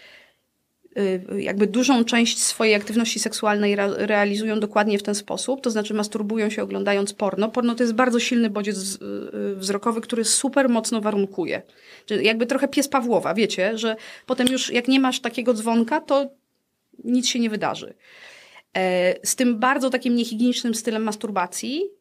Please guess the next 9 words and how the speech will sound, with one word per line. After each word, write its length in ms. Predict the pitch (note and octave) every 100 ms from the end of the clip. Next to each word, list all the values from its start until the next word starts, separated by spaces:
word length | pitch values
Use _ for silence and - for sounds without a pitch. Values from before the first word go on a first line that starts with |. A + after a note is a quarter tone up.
| _ _ _ -
mocno, 720 | A#3+ D#4 E4 D#4+ C#4+ C4+ C4
szybko 560 | B3 - D4 C#4+ - B3
na 240 | A#3+ A3 A3 - - - - - _
zamkniętej 500 | - A3+ A#3 A#3+ A3
przeponie, 760 | G#3+ A#3 A#3+ A3 G3+ F#3+ F3 -
bez 320 | G#3+ A3+ A#3+
odgłosów, 560 | G#3 G#3+ A#3 A3+ A3+ G3+
bez 160 | G3+ G3+
oddychania, 800 | G3 - - F#3 F#3+ - C4